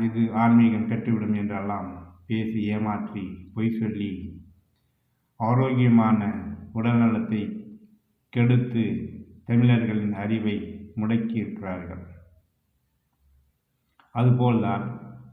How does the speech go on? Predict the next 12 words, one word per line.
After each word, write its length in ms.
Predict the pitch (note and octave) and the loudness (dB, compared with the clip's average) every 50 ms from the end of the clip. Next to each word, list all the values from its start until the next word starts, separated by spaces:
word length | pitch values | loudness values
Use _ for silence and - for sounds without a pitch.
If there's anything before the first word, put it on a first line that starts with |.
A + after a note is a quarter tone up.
| _ | _
பல்வேறு 580 | A#2 A2+ A#2 B2+ B2 B2+ B2+ B2 A2+ - G#2 G2 F#2 - - - - - G#2 | 0 0 2 2 4 4 4 4 4 4 2 -2 -2 -4 -8 -10 -10 -6 -2
மூடநம்பிக்கையை 640 | A#2 C3 B2+ A#2+ A#2 A2+ A2 A2+ A2+ A2+ G#2 G#2 G#2 G#2 | 0 2 4 4 6 4 4 4 2 0 0 -2 -4 -4
புகுத்தி, 400 | G#2 G#2+ A2 G#2+ G#2+ G#2+ A2 F#2+ F2+ F2 E2+ - - - - - - _ | -4 -6 -6 -6 -6 -8 -8 -8 -8 -10 -12 -14 -16 -20 -20 -20 -20 _
பேய் 260 | _ C3 C3 C3+ C3 B2+ B2 | _ 2 4 4 6 6 4
இருக்கிறது, 560 | A#2+ A#2+ - - - G2 G2 G2 F#2+ G2 G2 A2 A#2 A#2+ - - - - - | 4 2 0 -2 -4 -6 -8 -6 -8 -6 -6 -6 -8 -8 -12 -14 -16 -10 -4
பிசாசு 400 | B2+ A#2 A#2+ C3+ C3+ B2 B2 B2 A#2+ | -4 -2 0 0 0 0 0 -2 -2
இருக்கிறது, 500 | G2+ G2 G2 G2+ G2 F#2+ F#2 F#2+ G2 G#2 A2+ A2+ G#2 - - - - G#2+ | -4 -4 -6 -8 -8 -8 -8 -8 -6 -6 -6 -6 -8 -10 -12 -12 -10 -4
பூதம் 340 | G#2 B2 C#3 C3 C3 A#2 A#2+ | 0 0 2 4 4 4 4
இருக்கிறது 580 | A#2 G#2 G2+ - - - F#2+ F#2 F#2 G2 G2+ A2 A2+ A2+ A2+ A2+ - - - - - - _ _ _ _ _ _ _ _ _ - | 2 2 0 -2 -6 -8 -8 -10 -10 -8 -8 -8 -6 -8 -8 -10 -12 -14 -18 -20 -20 -20 _ _ _ _ _ _ _ _ _ -2
என்று 260 | A#2+ G#2+ A2+ A2+ A2 A2 | 0 2 2 2 0 0
சொல்லி 320 | A2 A2 A2 A2+ A2+ A2+ - A2+ A2+ - - - | 0 0 2 4 4 4 2 0 -2 -4 -6 -6
அதை 240 | G#2 A2 G#2+ A2 | -6 -4 -2 -2